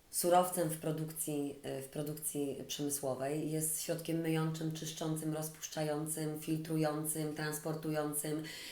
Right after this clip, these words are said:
więc woda jest, jest, składnikiem, więc woda jest, jest bezcenna i dużo zakładów przemysłowych, y, czerpie wodę właśnie z rzek i jezior.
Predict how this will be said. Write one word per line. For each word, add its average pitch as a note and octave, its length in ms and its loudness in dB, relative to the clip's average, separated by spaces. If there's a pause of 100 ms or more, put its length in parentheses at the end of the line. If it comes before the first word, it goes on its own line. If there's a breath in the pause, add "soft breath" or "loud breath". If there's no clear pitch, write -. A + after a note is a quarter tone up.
(120)
więc D#3+ 380 4
woda F3+ 320 6
jest, E3 460 2 (400)
jest, E3+ 360 2 (380)
składnikiem, E3 840 2 (340 loud breath)
więc F3 220 2
woda F#3+ 220 4
jest, F#3 240 4
jest F3+ 280 0
bezcenna E3 560 2
i F#3 260 -2
dużo G3+ 300 2
zakładów D#3+ 360 0
przemysłowych, C#3 720 -4
y, D#3+ 480 2 (200)
czerpie F#3+ 360 0
wodę D3+ 400 0
właśnie D#3+ 560 0
z C3+ 120 -4
rzek C3+ 280 -6
i B2+ 100 -6
jezior. - 340 -10